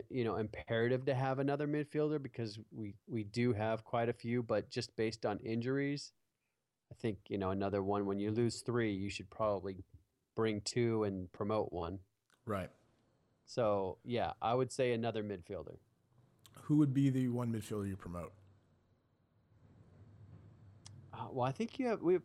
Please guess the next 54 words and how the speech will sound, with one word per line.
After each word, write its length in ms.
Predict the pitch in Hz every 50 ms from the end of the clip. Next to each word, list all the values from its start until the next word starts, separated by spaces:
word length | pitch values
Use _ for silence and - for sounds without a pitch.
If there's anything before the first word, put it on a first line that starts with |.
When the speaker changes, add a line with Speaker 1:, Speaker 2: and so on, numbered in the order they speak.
| - -
Speaker 1:
we 100 | - 170
have 160 | 170 170 -
quite 300 | - - - 208 254 302
a 40 | -
few 260 | - - 147 165 165
young 320 | 147 139 151 139 131 120 113 -
kids 360 | - 190 202 185 135 127 117
that 200 | 120 117 113 110 - _ _ -
are 100 | 110 113
probably 540 | 107 - - - 180 208 220 170 135 123 120
on 140 | 117 113 110
the 80 | 110
cusp 440 | 110 - - 170 - 160 - - -
of 160 | 117 107 95 92 - _ _ - _ _ _ _ _ _ _ - 127 - _ _ _ _ _ _ _ 127
being, 320 | 120 147 165 160 147 131 127 160
you 120 | 185 202
know, 220 | 165 127 123 123
doing 340 | 120 117 120 147 165 160 135
something 420 | - - 156 151 147 - 135 123 123
like 200 | 120 117 113 -
Iwo-, 420 | 120 113 113 131 151 156 147 - -
Iwobi, 500 | - 120 117 123 151 170 165 147 123 110 113 - _ _ _ _ _ _ _ _ _
where 340 | 123 120 117 117 113 104 - - _ _ _ - - - _ - - -
the 120 | 139 131 123
first, 420 | - - 160 156 131 - - - _
you 140 | 135 131
know, 200 | 123 120 113 104
you 140 | 80 131 151
don't 160 | 151 135 123 117
see 200 | - - 143 147
him 100 | 131 104
for 160 | - - 98
six, 460 | - - - - 123 110 - - - -
eight 240 | - 123 117 110 - - _ _ - - - _ - -
months 260 | 120 117 113 - -
of 80 | -
the 80 | - 76
season, 520 | - - - 143 160 139 110 107 95 92 92
but 160 | 95 95 -
maybe 360 | 113 113 123 120 117 107 117 104
towards 360 | - - 127 120 110 92 101
the 120 | - -
end 140 | 85 107 104
of 60 | 98
the 80 | - 98
season, 420 | - - - 117 113 104 107 98 101
after 200 | 101 98 - 98
they've 220 | 95 87 80 -
trained 360 | - - - 110 110 113 117
for 120 | - 110 104
an 60 | 98
entire 320 | 95 92 - - 101 95
year, 260 | 98 98 95 98 98
they're, 240 | 92 101 95 92 90